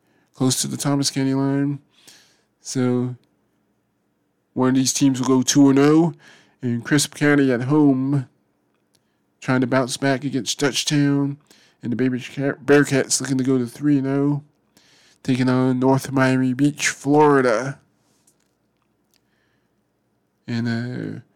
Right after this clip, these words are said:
the Bearcat and a team from South Florida going all the way to South Georgia, barely crossing the state line.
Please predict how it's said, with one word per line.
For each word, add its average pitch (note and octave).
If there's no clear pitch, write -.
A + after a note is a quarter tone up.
the A#2+
Bearcat C3
and B2
a B2+
team C3
from B2
South C3
Florida C#3
going C3
all C3
the C3
way C3
to C3
South C3
Georgia, C#3+
barely C3
crossing C3+
the C3+
state C3+
line. C#3+